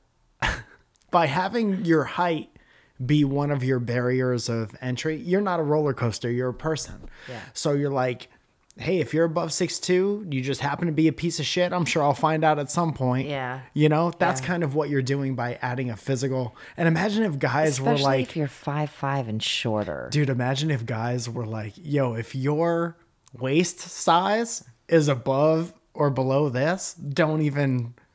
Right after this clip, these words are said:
Speaker 1: <laughs> just keep scrolling."
Speaker 2: Yeah.
Speaker 1: And, uh, and that's a funny double standard.
Speaker 2: Yeah.
Speaker 1: Anyway, uh,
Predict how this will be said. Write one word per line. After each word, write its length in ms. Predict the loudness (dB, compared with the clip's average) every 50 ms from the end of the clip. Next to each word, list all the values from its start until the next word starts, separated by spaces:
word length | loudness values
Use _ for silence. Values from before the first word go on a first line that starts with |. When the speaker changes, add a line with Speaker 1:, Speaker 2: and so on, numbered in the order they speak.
| _ _ _ _ _ _ _
Speaker 1:
<laughs> 440 | -2 -2 -2 -4 -10 -12 -8 4 6
just 520 | 8 10 10 10 10 10 10 8 6 6
keep 280 | 2 2 6 6 6 8
scrolling." 800 | 6 4 2 0 0 0 0 0 2 2 2 2 2 2 0 -2
Speaker 2:
Yeah. 240 | -4 -4 -4 -6 -6 -8 -12 -12 -14 -12 -12 -12 -14 -14 _ _ 2
Speaker 1:
And, 280 | 2 4 4 4 4
uh, 340 | 4 4 4 4 2 0 -2 0
and 140 | 0 4 4
that's 180 | 6 4 4 2
a 40 | -2
funny 320 | 0 0 0 2 2 0
double 240 | 0 0 -2 -2 -4
standard. 460 | -6 -6 -8 -8 -10 -10 -12 -16 -20 -18 _
Speaker 2:
Yeah. 240 | -12 -12 -10 -12 -14 -16 -20 -20 -20 -20 _ -20 _ _ -2
Speaker 1:
Anyway, 560 | 0 2 4 4 4 4 4 2 0 -2 -6 _ _
uh, 580 | -2 -2 0 0 0 -2 -2 -4 -4 -4 -6